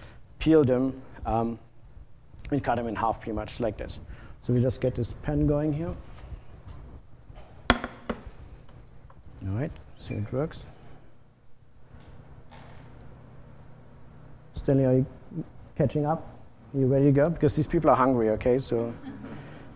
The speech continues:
you better be ready. Okay,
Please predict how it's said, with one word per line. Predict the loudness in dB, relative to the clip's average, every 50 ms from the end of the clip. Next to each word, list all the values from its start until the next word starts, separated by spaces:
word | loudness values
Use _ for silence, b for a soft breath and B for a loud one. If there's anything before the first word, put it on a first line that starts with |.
| -14 -8
you | -4 4
better | 6 6 8 8
be | 6 6
ready. | 6 8 8 8 6 4 0 -4 -12 B B B B B B B B B B B B B -16 -16 -18 -18 -18 -16 -16 -14 -14 -12 -6 -2
Okay, | 4 4 4